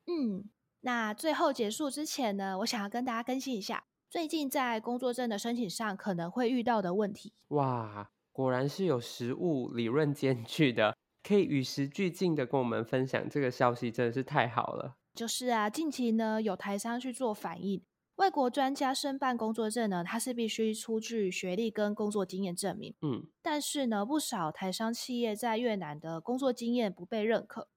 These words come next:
Speaker 1: 而且工作证呢，到期之后呢，有时会被要求要重新申请，而不是可以直接换发。
Speaker 2: 哦，所以政府单位有对此做出任何的解释吗？
Speaker 1: 嗯，台湾呢，驻越南代表处呢，有跟越南政府洽询后，统一的对外做说明。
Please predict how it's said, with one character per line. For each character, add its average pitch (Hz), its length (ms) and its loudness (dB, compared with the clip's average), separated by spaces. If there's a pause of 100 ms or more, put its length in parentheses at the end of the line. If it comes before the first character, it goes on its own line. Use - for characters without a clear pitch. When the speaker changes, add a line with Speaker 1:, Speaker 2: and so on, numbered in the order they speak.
Speaker 1:
而 262 100 -2
且 285 180 2
工 254 200 2
作 254 180 2
证 233 220 0
呢， 185 160 0
到 175 180 2
期 180 160 -4
之 190 220 -6
后 208 220 2
呢， 165 180 0
有 175 160 0
时 196 160 -2
会 277 160 2
被 277 200 0
要 233 200 4
求 196 200 -2
要 202 240 4
重 202 240 -4
新 240 160 -2
申 240 240 0
请， - 220 -4 (240)
而 185 100 0
不 180 100 -4
是 240 180 0
可 220 140 -2
以 165 60 0
直 - 140 -8
接 180 160 -4
换 185 260 2
发。 151 440 -8
Speaker 2:
哦， 175 280 -2 (360)
所 - 200 0
以 277 140 6
政 277 260 2
府 147 240 0
单 170 240 2
位 208 120 4
有 135 160 4
对 190 340 2
此 - 420 -6
做 175 220 0
出 165 180 -2
任 165 220 2
何 139 140 2
的 123 120 2
解 - 220 -2
释 156 300 -4
吗？ 127 300 -4 (360)
Speaker 1:
嗯， 339 300 -2 (280)
台 214 300 -4
湾 320 240 -2
呢， 285 220 0
驻 320 280 0
越 302 160 2
南 208 180 0
代 240 120 2
表 180 160 -2
处 220 280 -2
呢， 180 140 -2
有 170 140 -4
跟 226 300 -2
越 269 120 0
南 196 160 -2
政 214 220 -2
府 - 220 -16
洽 214 200 -6
询 170 260 -6
后， 202 280 -2
统 190 260 -4
一 233 140 0
的 226 140 -4
对 214 180 0
外 196 220 0
做 175 260 -6
说 175 300 -6
明。 180 280 -8